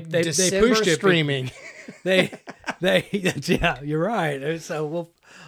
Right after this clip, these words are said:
Speaker 1: we'll do that. I can't wait to see that, actually, 'cause I, again,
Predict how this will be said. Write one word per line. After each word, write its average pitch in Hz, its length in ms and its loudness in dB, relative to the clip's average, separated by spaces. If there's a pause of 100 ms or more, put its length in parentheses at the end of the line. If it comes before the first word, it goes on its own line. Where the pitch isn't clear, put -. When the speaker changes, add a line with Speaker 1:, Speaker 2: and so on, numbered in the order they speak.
(140)
Speaker 1:
we'll 170 140 0
do 170 160 -2
that. 160 140 -4
I 156 120 0
can't 202 280 -2
wait 190 220 2
to 165 80 -6
see 185 300 -8
that, 127 220 -10
actually, 123 680 -12 (380)
'cause 143 160 -6 (140)
I, 160 260 -6
again, 160 600 -2